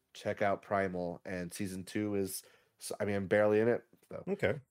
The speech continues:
Speaker 1: Oh, man, I was talking about it with my buddy Justice not so long ago, but there's this episode with this dinosaur, and that's it. That's all I can say.
Speaker 2: <laughs>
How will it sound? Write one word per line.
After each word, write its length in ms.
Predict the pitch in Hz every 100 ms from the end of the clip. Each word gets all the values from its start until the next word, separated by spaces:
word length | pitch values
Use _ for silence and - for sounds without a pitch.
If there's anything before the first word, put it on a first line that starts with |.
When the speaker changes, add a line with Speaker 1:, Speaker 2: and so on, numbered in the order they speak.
| _ _ -
Speaker 1:
Oh, 60 | -
man, 100 | 90
I 40 |
was 100 | 90
talking 180 | - 113
about 160 | 98 101
it 20 |
with 60 | 95
my 80 |
buddy 240 | 92 101 92
Justice 360 | 104 98 -
not 120 | 98 90
so 100 | 98
long 100 | 98
ago, 120 | 95
but 240 | 92 92
there's 220 | 104 101
this 360 | 107 104 - - - _ _ -
episode 720 | 139 131 113 - 104 95 90 - - - _ _ -
with 180 | 101 -
this 200 | 104 -
dinosaur, 920 | 110 117 107 98 - 95 90 85 71 _
and 500 | - 98 92 90 87 85 _ _ _ _ _ _ _
that's 160 | 104 -
it. 40 |
That's 180 | 208 160
all 60 | 190
I 60 | 196
can 80 | 196
say. 340 | 233 135 120 -
Speaker 2:
<laughs> 340 | 160 139 151